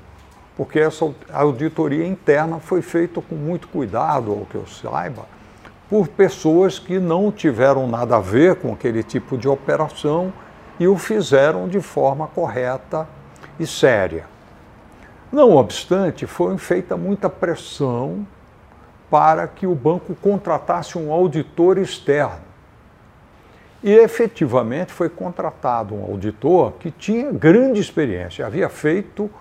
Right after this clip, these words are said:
auditorias em grandes empresas internacionais que tiveram problemas de corrupção era uma auditoria que tem muita tecnologia e capacidade de cruzar informações, né?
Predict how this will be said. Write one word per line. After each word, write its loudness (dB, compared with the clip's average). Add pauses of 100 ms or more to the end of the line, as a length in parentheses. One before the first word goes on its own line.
(180)
auditorias 2
em -2
grandes 4
empresas -2
internacionais -10
que -12
tiveram 2 (520)
problemas 4
de -10
corrupção -4 (1160)
era 2
uma 2
auditoria -2
que -4
tem -2
muita -2
tecnologia -2
e -2
capacidade -2
de -6
cruzar -2
informações, -10 (960)
né? -14